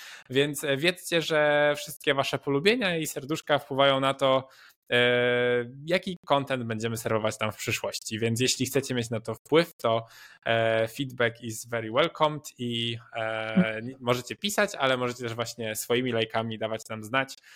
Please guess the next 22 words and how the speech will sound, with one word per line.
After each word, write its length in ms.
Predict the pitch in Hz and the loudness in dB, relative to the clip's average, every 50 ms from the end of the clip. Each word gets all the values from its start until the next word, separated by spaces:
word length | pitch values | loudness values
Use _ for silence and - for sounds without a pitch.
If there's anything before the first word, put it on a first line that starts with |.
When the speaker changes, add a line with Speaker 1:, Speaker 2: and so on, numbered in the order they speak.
| - - _ | -20 -20 _
Speaker 1:
w 140 | _ _ - | _ _ -6
którą 280 | - 180 190 185 175 160 | 2 2 4 4 4 2
stronę, 560 | - - 131 131 131 127 127 123 127 123 123 _ _ _ _ - | 0 0 2 2 4 4 4 2 2 0 -2 _ _ _ _ -6
e, 880 | 117 113 113 113 113 113 113 113 113 113 113 110 110 113 110 110 110 - | -2 0 2 2 2 2 0 -2 -2 -4 -4 -6 -6 -8 -8 -10 -8 -4
te 80 | - 208 | -4 -2
platformy 500 | 214 233 220 - - 180 170 175 175 151 | 0 0 0 2 2 2 2 2 0 -2
po 60 | - | -6
prostu 260 | - 143 - - - | -10 -12 -12 -12 -12
powinny 300 | - 143 151 165 170 196 | -10 -8 -6 -6 -6 -4
iść, 280 | 220 247 311 - - 139 | -2 -2 -2 -4 -2 2
bo 120 | 131 131 | 2 2
widać, 340 | 143 156 143 143 139 135 127 | 2 2 -2 -4 -4 -4 -2
że 640 | 139 135 135 135 135 135 135 135 135 131 135 143 147 - _ | 0 2 2 2 2 2 2 0 0 -2 -4 -6 -10 -14 _
jesteście 640 | 160 160 156 165 170 - - 226 - - - 135 | -12 -4 -2 -2 0 2 2 0 0 2 -2 -2
tam, 580 | - 117 110 117 143 170 185 196 196 196 - 98 _ _ - | 0 0 -2 -2 -4 -8 -10 -10 -12 -14 -16 -18 _ _ -10
czytacie 360 | - 175 160 139 - - 117 | -4 -2 -2 -2 -2 -2 -4
to. 400 | - - 113 135 175 202 208 - - - - - - - - - | -4 -2 -2 -2 -2 -2 -4 -8 -14 -20 -20 -20 -20 -20 -10 -2
E, 220 | - 127 135 139 | 2 4 4 4
teraz 260 | 135 - 175 190 180 185 | 4 4 4 4 4 2
jeszcze 180 | 175 - - | -2 -6 -6
tylko 220 | - 175 - 170 - | -4 0 0 0 0
kwestia, 560 | - - 165 - - - 160 151 147 147 | 2 0 0 0 2 2 4 4 4 4